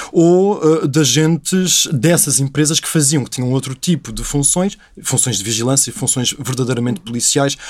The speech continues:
funções da violência política legítima que devia ser exercida pelo Estado e que n-, simplesmente não podia ser porque não havia, eh, capital humano suficiente para o fazer. Por isso, quando nós falamos de burocratização do Estado, não é a burocratização, burocratização no sentido de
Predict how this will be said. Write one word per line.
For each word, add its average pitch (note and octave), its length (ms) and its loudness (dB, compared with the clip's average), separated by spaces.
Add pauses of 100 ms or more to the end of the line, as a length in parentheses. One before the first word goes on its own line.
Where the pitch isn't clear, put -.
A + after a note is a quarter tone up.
(120)
funções D#3 480 2
da C#3+ 120 2
violência C#3+ 600 0
política F3+ 800 0 (440)
legítima D#3+ 560 2
que F#3 80 -8
devia D#3 160 0
ser F3+ 140 2
exercida E3 420 2
pelo D3+ 180 -4
Estado D3 260 0
e - 20 -2
que C#3 100 -4
n-, B2+ 140 -2
simplesmente A#2+ 500 -2
não B2+ 80 -2
podia A#2+ 280 -6
ser D3 160 -2
porque - 240 -10
não A#2 120 -2
havia, B2+ 460 -2 (300)
eh, B2 180 -2 (100)
capital C#3 380 0
humano A2+ 400 -4
suficiente - 540 -4
para - 160 -8
o - 20 -4
fazer. G#2 460 -8
Por C#3+ 80 0
isso, C#3 160 -2
quando C3+ 160 0
nós D3 200 2
falamos D3+ 540 0
de G#2+ 80 -12
burocratização B2 840 -2
do A2+ 60 -6
Estado, C#3+ 500 0 (380)
não C#3 220 4
é C#3+ 360 2
a C#3 40 2
burocratização, C3 800 0
burocratização B2+ 720 -2
no C3+ 80 0
sentido B2 380 -4
de A#2+ 120 -2